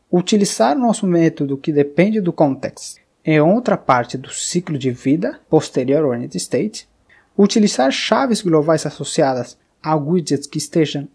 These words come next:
acima do widget onde você quer utilizar o método. Ou até utilizar widgets específicos ou outras soluções que forneçam acesso ao context do seu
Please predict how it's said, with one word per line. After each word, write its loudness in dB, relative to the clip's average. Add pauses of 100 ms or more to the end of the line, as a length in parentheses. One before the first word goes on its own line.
(120)
acima -2
do -2
widget 2
onde 0
você -6
quer -2
utilizar 0
o -2
método. -4 (440)
Ou 4
até 2 (280)
utilizar 0
widgets -2
específicos -2 (180)
ou 4
outras 0
soluções -2
que 6
forneçam 0
acesso -4
ao 4
context -2
do 2
seu 4